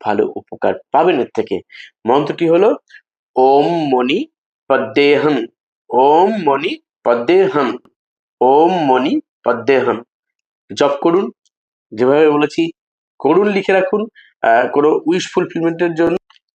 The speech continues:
দারুণ, দারুণভাবে বেনিফিট পাবেন। আর বন্ধুরা,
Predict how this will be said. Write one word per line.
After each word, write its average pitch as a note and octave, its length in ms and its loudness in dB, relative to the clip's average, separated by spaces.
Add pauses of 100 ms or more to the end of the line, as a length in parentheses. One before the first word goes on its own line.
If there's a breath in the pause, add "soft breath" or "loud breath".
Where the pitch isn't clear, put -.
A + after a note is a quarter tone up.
(320)
দারুণ, D3 480 2
দারুণভাবে A#2+ 600 0 (300)
বেনিফিট A#2 340 -2
পাবেন। A2 240 -4 (480 loud breath)
আর A3 200 2
বন্ধুরা, B2 440 -2